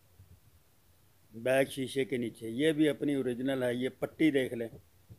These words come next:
Original हालत में है, paint है लेकिन original हालत में है अभी तक। ये तो दोबारा किसी जगह से भी कोई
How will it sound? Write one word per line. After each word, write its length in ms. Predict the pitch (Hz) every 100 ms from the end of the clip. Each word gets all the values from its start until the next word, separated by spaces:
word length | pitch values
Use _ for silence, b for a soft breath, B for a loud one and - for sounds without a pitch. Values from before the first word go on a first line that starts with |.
| - - 156
Original 480 | 151 165 165 170 151
हालत 320 | 120 131 139
में 140 | 147 143
है, 100 | 135
paint 400 | - 139 147 135
है 140 | 139
लेकिन 300 | 143 135 143
original 560 | 143 143 143 143 143 131
हालत 300 | 110 110 113
में 140 | 120 117
है 100 | 107
अभी 180 | 107 113
तक। 160 | 101 -
ये 100 | 92 - _ - - - - _ _ _ _ _ _ _ - - _ _ _
तो 60 | 131
दोबारा 440 | 120 131 139 147
किसी 360 | 143 156 156 165
जगह 260 | 143 135 139
से 140 | 139
भी 140 | 131
कोई 140 | 131